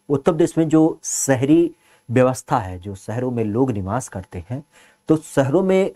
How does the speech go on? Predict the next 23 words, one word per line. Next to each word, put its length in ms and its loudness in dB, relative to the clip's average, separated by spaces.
रहने 400 2
वाले 200 2
लोगों 360 0
की 200 -6
सुविधाओं 500 -6
को 140 -8
ध्यान 260 -4
में 120 -4
रखते 360 -12
हुए 160 -2
एक 140 0
विशेष 400 0
प्रकार 380 0
का 160 -2
पद 140 2
होता 280 -8
है 80 -4
जिसको 280 -6
नाम 260 -2
दिया 140 2
जाता 240 0
है 140 -4
नगर 320 2